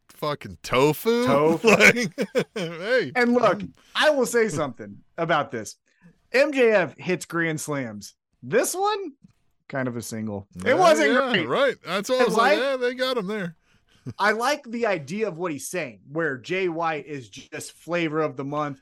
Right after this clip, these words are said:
Speaker 2: You put him there, and that's it.
Speaker 1: It's, it's only good when you add something else to it, right? Like, which
Speaker 2: Yeah.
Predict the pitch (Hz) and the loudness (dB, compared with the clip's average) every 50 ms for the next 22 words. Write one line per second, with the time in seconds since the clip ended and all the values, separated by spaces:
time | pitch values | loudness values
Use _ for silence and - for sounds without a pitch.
0 | _ _ _ - 139 135 - 175 175 160 156 147 143 139 135 131 131 123 123 - | _ _ _ -10 -10 -8 -4 -2 0 0 0 0 -2 -2 -2 -2 -4 -6 -8 -10
1 | _ _ _ - 156 156 151 151 143 135 - 170 143 113 - - _ - 139 117 | _ _ _ -14 -8 -4 -2 -2 -2 -2 0 -2 -2 -2 -4 -10 _ -6 -6 -6
2 | - - - 135 135 127 - - - 139 139 143 143 143 147 147 139 139 147 147 | -8 -6 -4 -2 -2 -2 -4 -8 -6 -2 2 4 4 4 4 2 0 -4 -8 -6
3 | 143 143 143 143 143 147 131 - _ - 104 98 95 117 127 123 117 110 104 101 | -6 -6 -8 -10 -10 -12 -14 -18 _ -20 -16 -8 -2 0 2 4 4 4 4 2
4 | 95 104 104 101 104 107 107 110 _ - 110 107 104 104 104 101 98 98 92 - | 0 -6 -6 -6 -8 -8 -10 -10 _ -6 -4 -2 0 0 0 0 0 -2 -4 -6
5 | - - - 110 101 87 - 107 101 95 95 92 90 80 - - - - - - | -10 -8 -6 -6 -6 -6 -8 -10 -10 -8 -6 -6 -6 -8 -10 -12 -16 -14 -16 -18
6 | _ _ _ _ _ _ - 92 92 95 - - 98 92 90 85 - _ _ _ | _ _ _ _ _ _ -8 -8 -6 -8 -8 -10 -10 -10 -10 -10 -12 _ _ _
7 | _ - 107 117 117 110 - - - - _ _ _ _ _ _ _ _ _ _ | _ -8 -6 -4 -4 -4 -4 -8 -8 -10 _ _ _ _ _ _ _ _ _ _
8 | - 139 143 - | -16 -16 -16 -14